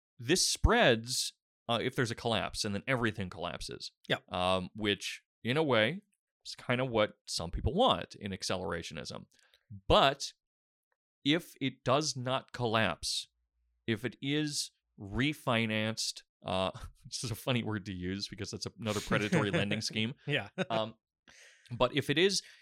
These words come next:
Speaker 1: if it is bolstered by the government or it just survives on its own, it actually regains its strength,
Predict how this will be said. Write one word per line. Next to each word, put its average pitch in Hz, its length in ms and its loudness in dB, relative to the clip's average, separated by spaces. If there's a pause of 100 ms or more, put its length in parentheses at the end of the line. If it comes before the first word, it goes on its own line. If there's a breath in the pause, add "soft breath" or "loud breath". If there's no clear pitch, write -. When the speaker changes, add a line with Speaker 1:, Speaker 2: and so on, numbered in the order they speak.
(120)
Speaker 1:
if 127 160 -2
it 160 80 -2
is 185 220 2
bolstered 120 1000 4
by 101 400 0
the 101 80 -8
government 139 640 2
or 110 320 2
it 107 120 -4
just - 220 -2
survives 113 460 0
on 113 100 0
its - 220 -6
own, 107 300 0 (340 soft breath)
it 220 260 -2
actually 131 720 -2 (240 soft breath)
regains 131 600 2
its 147 120 -4
strength, - 540 -4